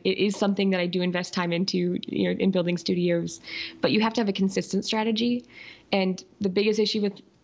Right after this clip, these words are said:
with social media is that most of us post once in a blue moon, and then we wonder why it's not working. Or we go on this really big kick for, like,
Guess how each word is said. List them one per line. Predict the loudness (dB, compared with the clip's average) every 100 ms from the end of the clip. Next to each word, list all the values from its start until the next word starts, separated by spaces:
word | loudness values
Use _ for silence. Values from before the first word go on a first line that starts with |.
| -10 -4
with | 0
social | 0 0 0
media | 2 2 2
is | 0
that | 0
most | 0 0 0
of | -2
us | -2
post | 0 0 0
once | 0 0 0
in |
a | 2
blue | 2
moon, | 4 4 4 2
and | 2
then | 2
we | 2
wonder | 2 2
why | 0
it's | 0 -2
not | -2
working. | -2 -2 -4 -6 -10 -6 0
Or |
we | 2
go | 2
on | 0
this | -2
really | -4 -2 0 2 2
big | 0 0
kick | 0 -2 -4 -12 -12 -12 -6
for, | -2
like, | 0 -2